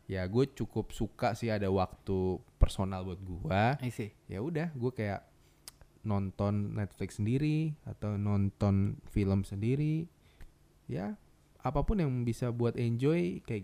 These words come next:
Speaker 1: gitu sih.
Speaker 2: I
Speaker 1: Kira-kira.
Speaker 2: see. Cool,
Speaker 1: Kalau
Speaker 2: cool,
Speaker 1: lu
Speaker 2: cool,
Speaker 1: gimana?
Speaker 2: cool.
Speaker 1: Kalau lu gimana?
Speaker 2: Kalau gue sih jujur dulu sama sekarang nih sangat berbeda.
Speaker 1: Iya.
Speaker 2: Ya. Lo nganggep gue introvert atau extrovert?
Speaker 1: Menurut gue extrovert sih.
Speaker 2: Menurut lo extrovert ya?
Speaker 1: Iya.
Speaker 2: Tapi kalau jujur personally menurut gue,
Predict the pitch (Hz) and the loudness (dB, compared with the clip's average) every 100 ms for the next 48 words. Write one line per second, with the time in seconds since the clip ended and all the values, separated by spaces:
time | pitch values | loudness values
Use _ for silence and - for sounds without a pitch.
0 | 107 120 107 104 - - 135 127 92 98 | -8 -10 -10 -10 -12 -10 -4 -4 -4 -10
1 | 107 - - - _ _ _ - 123 123 | -12 -14 -14 -16 _ _ _ -2 0 0
2 | 143 180 165 147 113 107 120 135 104 101 | 0 2 2 0 -2 -2 0 0 0 -2
3 | - _ - - - 127 127 131 135 139 | -8 _ -20 -20 -4 0 2 2 0 0
4 | 131 156 156 190 139 123 147 185 160 - | 2 2 2 0 2 2 4 2 0 -8
5 | - - 139 151 185 190 - 147 147 - | -18 4 10 10 10 8 4 2 2 0
6 | 143 156 185 185 - 143 139 127 113 110 | 2 2 0 -2 -2 0 0 0 -2 -4
7 | 101 - - - - - - - - - | -6 -14 -20 -20 -20 -20 -20 -20 -20 -8
8 | 123 127 - - - - - - _ _ | -2 -2 -4 -14 -20 -20 -20 -20 _ _
9 | _ _ _ - 196 247 226 165 135 170 | _ _ _ 2 6 8 8 6 4 4
10 | 247 - 165 147 143 135 143 160 147 139 | 4 2 0 0 2 2 0 0 -2 -2
11 | - 135 120 104 - _ _ _ _ _ | -2 -2 -2 -4 -14 _ _ _ _ _
12 | - - - 160 175 165 233 - 123 113 | -20 -18 0 4 4 6 4 4 0 0
13 | - 87 - 143 143 170 185 160 - 139 | 0 -6 -2 4 4 6 4 4 0 0
14 | 127 110 110 110 135 214 226 170 151 139 | 0 -4 -6 -8 -4 -2 4 4 4 4
15 | 139 190 208 196 156 - 147 139 139 139 | 2 4 4 2 0 0 0 2 0 0
16 | 135 135 135 147 180 151 123 | 0 -2 -4 0 4 4 2